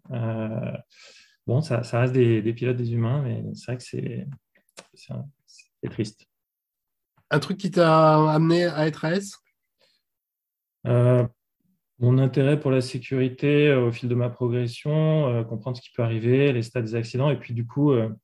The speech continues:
Speaker 1: euh, cette envie de repartager, euh, qui est, qui a eu lieu quand je, j'ai rejoint le club. Il y a des pilotes expérimentés qui ont été bienveillants, et voilà. Et maintenant, j'ai envie de, de repartager à, à mon tour.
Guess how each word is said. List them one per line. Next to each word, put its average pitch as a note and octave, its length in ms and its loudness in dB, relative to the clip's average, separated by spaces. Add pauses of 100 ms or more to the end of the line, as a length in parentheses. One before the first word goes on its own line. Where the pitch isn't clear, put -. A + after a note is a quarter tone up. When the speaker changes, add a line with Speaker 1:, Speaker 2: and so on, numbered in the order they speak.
(720)
Speaker 1:
euh, A#2 220 -6
cette - 120 -10
envie C3+ 200 2
de B2+ 40 2
repartager, C#3+ 800 0
euh, A#2+ 640 -2 (960)
qui - 180 -2
est, A#2+ 240 4
qui - 100 -4
a B2 40 2
eu B2 100 2
lieu D3 280 4
quand D3 140 -4
je, A#2 300 -4
j'ai A2 100 -6
rejoint B2 240 0
le B2 60 -4
club. C3 460 -2
Il A2+ 60 -4
y A#2 40 -4
a A2+ 40 -4
des A2+ 100 -6
pilotes A#2+ 240 -4
expérimentés A#2+ 560 -2
qui - 60 -6
ont A#2 40 -2
été A#2 140 -2
bienveillants, B2 640 0
et A#2 100 -2
voilà. A#2 260 -6 (380)
Et A#2 140 0
maintenant, A#2+ 400 2
j'ai A#2+ 100 -2
envie A#2 240 -2
de, A2 220 -2
de G#2 100 -4
repartager A#2 540 -4
à, A2 280 -4
à A2+ 40 -4
mon A#2+ 120 2
tour. A#2 280 -4